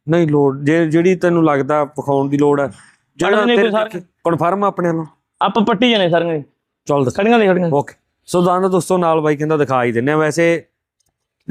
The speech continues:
Speaker 1: ਅਹ, ਮੈਨੂੰ ਤਿੰਨ ਚਾਰ ਸਾਲ ਹੋ ਚੱਲੇ ਹੁਣ ਵੀਡੀਓ ਬਣਾਉਂਦਿਆਂ ਨੂੰ, ਤਾਂ ਇਹ ਪਤਾ ਲੱਗ ਜਾਂਦਾ ਹੁੰਦਾ ਹੈ। ਦੇਖ ਸਕਦੇ ਹੋ ਕਨਫਰਮ ਖੀਰੀ। ਦੰਦਾਂ ਦੀ ਜੇ ਖੀਰੀਆਂ ਕਿਹਾ ਤਾਂ ਉਹਦੀ ਗਾਰੰਟੀ ਹੁੰਦੀ ਹੈ ਦੋਸਤੋ, ਥਣ ਜੇ ਚਾਰ ਕਿਹਾ ਤਾਂ ਚਾਰ ਹੀ ਹੋਣਗੇ।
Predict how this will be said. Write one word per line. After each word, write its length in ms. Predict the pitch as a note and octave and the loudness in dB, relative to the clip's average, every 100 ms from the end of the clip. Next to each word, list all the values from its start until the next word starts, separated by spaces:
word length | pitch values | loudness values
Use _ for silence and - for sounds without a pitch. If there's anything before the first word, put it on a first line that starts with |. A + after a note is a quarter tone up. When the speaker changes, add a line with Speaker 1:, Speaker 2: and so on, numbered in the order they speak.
| E3 | 0
Speaker 1:
ਅਹ, 120 | C#3+ | 2
ਮੈਨੂੰ 500 | C#3+ C#3+ D3+ D#3+ D#3+ - | 0 0 2 2 0 -2
ਤਿੰਨ 240 | D#3 D3+ | -4 -2
ਚਾਰ 320 | D3+ D3 C#3 C3+ | -2 0 0 0
ਸਾਲ 240 | D3+ D#3 | 0 0
ਹੋ 160 | D3 C3+ | 0 0
ਚੱਲੇ 280 | C#3+ C#3+ | 0 2
ਹੁਣ 160 | D3 D3 | 2 0
ਵੀਡੀਓ 300 | C#3+ D#3 F3 | 0 2 2
ਬਣਾਉਂਦਿਆਂ 340 | D3+ C#3+ C#3+ | 0 0 0
ਨੂੰ, 180 | D3+ D3+ - _ _ _ _ - | -2 -4 -10 _ _ _ _ -4
ਤਾਂ 300 | D3 C#3+ C#3+ | -2 0 2
ਇਹ 160 | D#3 | 2
ਪਤਾ 260 | D3+ D3 D3+ | 2 0 0
ਲੱਗ 160 | C#3+ | 0
ਜਾਂਦਾ 320 | B2+ B2+ C3 C3+ | -2 -2 -2 -4
ਹੁੰਦਾ 260 | C#3 C#3+ | 0 -2
ਹੈ। 120 | B2 C3+ | -2 -4
ਦੇਖ 200 | C#3+ C#3 | 0 0
ਸਕਦੇ 240 | D3+ C#3+ | 0 0
ਹੋ 60 | C#3+ | 0
ਕਨਫਰਮ 400 | C3+ B2+ C3 C#3 | -2 -2 -2 -2
ਖੀਰੀ। 320 | B2+ B2+ C3 - _ _ _ _ _ _ - | 0 0 0 -4 _ _ _ _ _ _ -4
ਦੰਦਾਂ 380 | C3 D#3 D#3+ F#3 | 0 2 2 2
ਦੀ 280 | G3 G3+ G#3 | 2 0 0
ਜੇ 180 | F3 F3+ | 0 0
ਖੀਰੀਆਂ 480 | - E3 D#3+ F3 E3 | 2 2 4 2 2
ਕਿਹਾ 240 | F#3 F#3 | 2 2
ਤਾਂ 120 | F3+ | 2
ਉਹਦੀ 200 | F3 F3 | 0 0
ਗਾਰੰਟੀ 360 | D3 C#3 C3 D3 | 0 -2 0 2
ਹੁੰਦੀ 240 | D3+ D3+ | 2 2
ਹੈ 40 | D#3 | 2
ਦੋਸਤੋ, 400 | D3 D#3 D3+ C3+ _ | 0 -2 -2 -4 _
ਥਣ 260 | - D3 D#3+ | -4 -2 0
ਜੇ 160 | D#3+ D3+ | 0 0
ਚਾਰ 340 | D3+ D3 D3 | 0 0 0
ਕਿਹਾ 220 | D#3 E3 | 0 0
ਤਾਂ 140 | D#3 D3 | 0 0
ਚਾਰ 300 | D3 B2 B2+ | 0 2 0
ਹੀ 100 | C3 | 0
ਹੋਣਗੇ। 440 | C#3 D3 C#3+ | -2 0 0